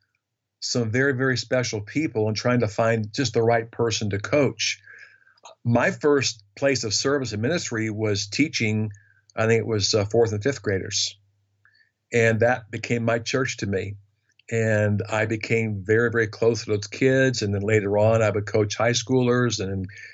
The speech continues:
college age. And you just coach where you're at. Don't think you have to start with adults at Paul's level. Coach with those you're qualified to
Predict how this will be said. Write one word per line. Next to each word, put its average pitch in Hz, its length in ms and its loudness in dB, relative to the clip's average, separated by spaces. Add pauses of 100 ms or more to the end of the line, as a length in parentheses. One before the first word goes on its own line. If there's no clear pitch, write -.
(140)
college 117 420 2
age. 117 400 2
And 107 120 -4
you 123 80 2
just 135 240 0
coach 131 360 0
where 113 160 2
you're 107 220 2
at. 113 260 0
Don't 147 300 2 (540)
think 131 280 0
you 120 100 -2
have 120 320 -2
to 110 100 -8
start 120 640 0
with 110 220 -10 (140)
adults 117 560 2
at 110 200 -4
Paul's 117 400 2
level. 110 400 0 (420)
Coach 131 300 0
with 107 120 -6
those 113 220 2
you're 107 100 -6
qualified 104 560 -2
to 101 60 -6